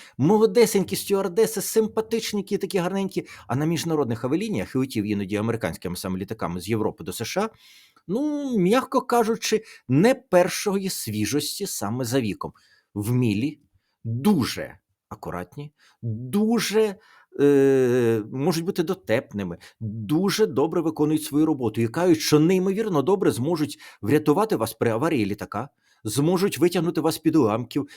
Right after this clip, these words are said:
зможуть врятувати, реанімацію навіть надати. Все зможуть. Тому що чим вищий рівень відповідальності рейсів, тим досвідченіші мають бути люди туди йти. І починають на маленьких авіалініях,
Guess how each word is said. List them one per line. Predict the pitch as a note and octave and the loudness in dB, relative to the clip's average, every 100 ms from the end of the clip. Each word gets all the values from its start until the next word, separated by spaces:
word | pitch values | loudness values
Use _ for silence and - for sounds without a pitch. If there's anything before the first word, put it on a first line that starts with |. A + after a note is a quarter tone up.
| _ | _
зможуть | G#2+ A2+ D3+ F3+ - | -4 2 2 2 0
врятувати, | C#3+ C#4 C3+ B2 F3 - C3+ | 0 2 0 2 -2 0 0
реанімацію | C3+ D#3+ C3+ A2 D3+ - E3+ | 2 2 2 0 -2 -4 -4
навіть | C#3 A2+ | -4 -4
надати. | B2 F#2 - | -6 -6 -8
Все | F2+ - E3 | -6 -2 -4
зможуть. | G2 A#2+ C#3+ - - _ _ _ _ _ _ _ | -4 -4 -4 -8 -18 _ _ _ _ _ _ _
Тому | - B2+ | -2 0
що | A#2+ - - - _ _ _ _ | -2 -4 -10 -12 _ _ _ _
чим | - B2+ G#2+ | -4 -2 0
вищий | C3 - - E2+ | -2 -2 -8 -6
рівень | F2 G#2+ D#2+ C2 - | -4 -4 -6 -14 -12
відповідальності | G2 - F#2+ G2 F2 E2 - F2 | -12 -10 -8 -6 -6 -8 -8 -4
рейсів, | F#2+ B2+ - F#2+ - - - _ | -4 -4 -6 -10 -10 -20 -20 _
тим | C#3 C3+ | 0 2
досвідченіші | B2+ - A2 - D#3 - A2 | 0 0 -4 -2 -4 -4 -4
мають | F#2+ G#2 | -4 -4
бути | F#2+ A2 A2 G#2+ G#2 | -6 -6 -4 -4 -4
люди | G#2+ G2 | -2 -4
туди | G2+ G2 G#2 | -4 -2 -2
йти. | - D2+ - _ _ _ - | -2 -12 -12 _ _ _ -2
І | |
починають | A#2+ D3 - C#3+ F3 D3+ - | 2 2 0 -2 0 0 0
на | A2+ | -2
маленьких | A#2+ C3 A#2 G#2+ G2+ F#2 | -2 0 -2 -4 -8 -6
авіалініях, | F2+ F#2+ F3 G#3 G#3+ G3+ | -4 -2 0 -2 -2 -6